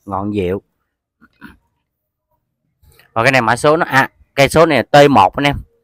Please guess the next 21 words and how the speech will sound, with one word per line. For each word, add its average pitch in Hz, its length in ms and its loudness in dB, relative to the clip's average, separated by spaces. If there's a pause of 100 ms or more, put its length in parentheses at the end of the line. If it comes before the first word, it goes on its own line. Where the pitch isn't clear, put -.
(540)
T 127 140 2
một 101 220 -2
nặng 101 220 -8
ba 120 140 0
trăm 120 220 -6
ba 117 120 0
mươi 120 140 -6
hai 120 140 -4
gam, 110 240 -4
ngọn 92 200 -10
một 98 200 -6
ly, 120 280 -4
gốc 143 160 -4
của 127 100 -12
nó 139 120 -2
là 123 100 -4
hai 117 100 -4
mươi 110 80 -10
bốn 127 180 -8
phẩy 110 200 -20
ba. 110 260 -12